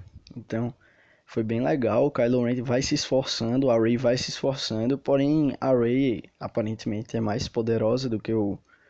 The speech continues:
do que o Kylo Ren, mesmo o Kylo Ren sendo um Skywalker.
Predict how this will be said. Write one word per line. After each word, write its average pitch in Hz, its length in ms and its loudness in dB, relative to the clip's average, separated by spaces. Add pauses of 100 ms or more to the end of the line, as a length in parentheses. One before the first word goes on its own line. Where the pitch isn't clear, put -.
(300)
do 107 120 -2
que 110 120 -2
o 107 80 2
Kylo 117 380 2
Ren, 127 220 0
mesmo 117 340 0
o 107 40 -2
Kylo 110 280 0
Ren 107 80 0
sendo 113 280 -2
um 113 40 -4
Skywalker. 135 720 0